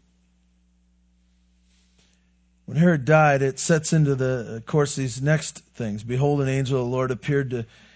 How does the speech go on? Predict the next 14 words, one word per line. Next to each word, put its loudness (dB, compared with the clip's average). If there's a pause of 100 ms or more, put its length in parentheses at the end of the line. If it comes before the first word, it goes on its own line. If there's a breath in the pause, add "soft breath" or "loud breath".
(140)
in -6
a -4
dream 2
to 0
Joseph 0
in -4
Egypt, -4
saying, -6
'Rise, -2
take -6
this -12
child, -4
his -12
mother, -2